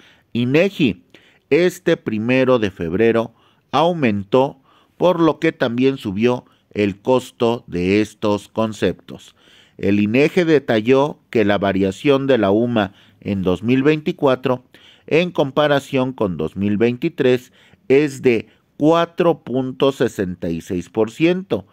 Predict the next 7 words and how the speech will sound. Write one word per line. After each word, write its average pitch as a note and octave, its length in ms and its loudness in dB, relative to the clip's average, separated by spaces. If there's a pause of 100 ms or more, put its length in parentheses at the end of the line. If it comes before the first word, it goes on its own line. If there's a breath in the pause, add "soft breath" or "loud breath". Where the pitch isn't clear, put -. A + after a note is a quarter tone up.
(380 soft breath)
dejando C#3 580 2
los C3 220 2
valores A#2 580 2
de F#2+ 140 0
la E2 140 -2
siguiente G2+ 600 -2
manera. G2+ 540 -6